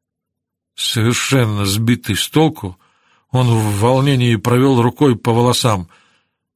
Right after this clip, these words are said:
"Побольше молока и фруктов, и постное мясо". В тот же вечер по дороге домой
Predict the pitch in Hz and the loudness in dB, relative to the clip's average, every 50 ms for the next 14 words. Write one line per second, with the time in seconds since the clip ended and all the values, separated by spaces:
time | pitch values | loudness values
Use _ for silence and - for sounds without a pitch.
0 | _ _ _ - 131 117 117 117 113 131 143 127 117 - - 131 117 113 113 113 | _ _ _ -2 0 0 0 2 2 4 4 2 2 0 -2 0 0 0 0 0
1 | 113 123 123 117 107 - - 139 135 135 139 127 117 117 113 107 - - - 113 | 0 0 0 -2 -2 -2 -2 0 0 2 2 0 0 0 -2 -4 -4 -4 -2 0
2 | 139 170 165 - - - 202 165 - - - _ _ _ _ _ _ _ _ _ | 0 0 0 -4 -8 -8 -6 -6 -6 -10 -18 _ _ _ _ _ _ _ _ _
3 | _ _ 143 117 110 110 101 90 - _ _ _ _ _ _ _ _ - 139 123 | _ _ -2 0 0 0 -2 -4 -8 _ _ _ _ _ _ _ _ 0 0 0
4 | - - - 123 110 104 104 104 113 127 151 143 - - 180 160 - - _ _ | 0 0 0 0 0 0 0 0 0 0 0 0 -2 -4 -6 -6 -8 -10 _ _
5 | _ _ _ _ _ _ _ _ _ _ _ _ _ _ _ _ _ _ _ _ | _ _ _ _ _ _ _ _ _ _ _ _ _ _ _ _ _ _ _ _
6 | _ _ _ _ _ _ _ _ _ - - - - 147 135 120 92 104 123 120 | _ _ _ _ _ _ _ _ _ -20 -10 -2 0 2 2 2 2 2 2 4
7 | 123 120 113 - 117 104 92 110 127 113 120 117 117 113 104 107 98 117 117 123 | 4 2 2 0 -4 -4 -4 -4 -2 -2 0 0 0 -2 -2 -2 -2 0 0 0
8 | 135 151 147 135 | -2 -4 -4 -6